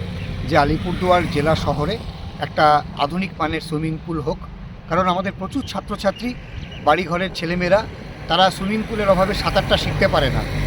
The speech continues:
আমরা সবাই জানি যে শরীর গঠনের ক্ষেত্রে, শরীর চর্চার ক্ষেত্রে সাঁতারের একটা বিরাট ভূমিকা আছে। আবার মাঝবয়সী থেকে পূর্ণবয়সী মানুষদেরও সাঁতার শেখবার বা সাঁতার করবার কোনো জায়গা আলিপুরদুয়ারে ছিল না।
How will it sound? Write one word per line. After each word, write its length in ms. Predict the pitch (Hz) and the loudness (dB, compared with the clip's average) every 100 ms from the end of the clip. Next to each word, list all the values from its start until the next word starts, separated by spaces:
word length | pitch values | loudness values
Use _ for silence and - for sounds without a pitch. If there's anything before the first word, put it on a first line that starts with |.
| - - | 0 0
আমরা 180 | 160 214 | 2 2
সবাই 360 | - 170 220 240 | 4 4 6 8
জানি 260 | 214 208 254 - - - - 190 | 8 6 4 2 2 4 4 6
যে 120 | 185 | 6
শরীর 320 | 175 185 226 202 | 6 6 6 6
গঠনের 380 | 190 202 214 | 6 6 4
ক্ষেত্রে, 340 | - 180 - 208 | 4 2 2 2
শরীর 260 | - 175 - | 2 0 0
চর্চার 340 | 175 156 185 175 | 0 2 0 2
ক্ষেত্রে 380 | 160 139 185 254 - - - - | 0 0 0 -2 -4 -6 -6 -2
সাঁতারের 380 | 175 202 214 208 | 2 4 4 2
একটা 180 | 196 | 0
বিরাট 280 | 180 165 208 | 2 4 4
ভূমিকা 400 | 147 147 180 180 | 4 -2 2 4
আছে। 220 | 131 - - - - - - | 4 0 -8 -10 -10 -10 -2
আবার 220 | 185 180 180 - - - 120 | 4 4 4 -6 -12 -8 -2
মাঝবয়সী 600 | 156 196 190 220 214 233 | 4 4 4 0 0 -2
থেকে 260 | 220 214 226 | -4 -4 -4
পূর্ণবয়সী 640 | 220 196 202 208 208 220 | -4 -4 0 0 0 -2
মানুষদেরও 580 | 180 185 185 202 185 143 - - - | 0 0 -2 -2 -2 -4 -10 -14 -6
সাঁতার 320 | 170 170 202 | -2 2 0
শেখবার 440 | - 190 180 185 | 0 -2 4 4
বা 120 | 185 | 4
সাঁতার 340 | 175 156 - 175 | 0 -4 -2 -4
করবার 380 | - 156 165 143 - - - 175 | -2 0 2 2 0 -14 -12 -4
কোনো 180 | 190 | -2
জায়গা 300 | 147 143 165 | 0 0 4
আলিপুরদুয়ারে 500 | 175 147 165 143 185 - | 2 2 -6 -6 -8 -8
ছিল 220 | - 139 | -8 -8
না। 120 | 104 | -8